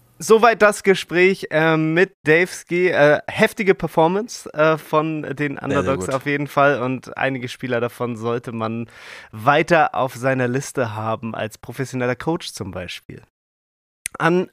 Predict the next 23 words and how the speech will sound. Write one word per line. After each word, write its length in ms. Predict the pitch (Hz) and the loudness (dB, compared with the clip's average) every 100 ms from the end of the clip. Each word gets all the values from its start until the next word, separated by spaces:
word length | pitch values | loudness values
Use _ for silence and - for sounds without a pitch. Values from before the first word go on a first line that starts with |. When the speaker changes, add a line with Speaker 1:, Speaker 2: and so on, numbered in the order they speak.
| - | -8
Speaker 1:
diesem 420 | 135 196 208 185 | -4 0 2 2
Wochenende 380 | 170 170 160 151 | 2 2 0 0
gibt's 220 | 139 - - | -2 -4 2
auch 220 | 185 233 | 2 4
nochmal 320 | 180 127 110 | 0 0 -2
ein 80 | 110 | -4
cooles 320 | - 117 110 | -6 -8 -8
Turnier 240 | 120 120 | -6 -6
vom 180 | 113 120 | -4 -4
Mudbird 320 | 120 117 117 | -4 -4 -8
Project 340 | - 120 123 - | -6 -6 -6 -6
wieder. 200 | 139 123 | -6 -6
Gibt's 240 | 113 - | -8 -8
nämlich 340 | 127 123 123 - - - - | -6 -6 -8 -10 -20 -20 -12
ein 280 | - 131 143 _ | -4 -2 -4 _
fünf 440 | - 170 196 - - | -4 0 0 -4 -8
gegen 320 | 139 139 143 | -6 -4 -4
fünf 300 | - 139 143 | -4 -6 -6
Swift 500 | - 117 147 165 - | -8 -8 -6 -8 -10
Play 240 | - 131 131 | -4 -2 -2
Charity 640 | - - 147 156 123 120 | -4 0 2 2 -2 -8
Turnier. 580 | 104 107 107 117 143 160 | -10 -12 -8 -6 -4 -4
Ähm, 200 | - 113 | -4 -6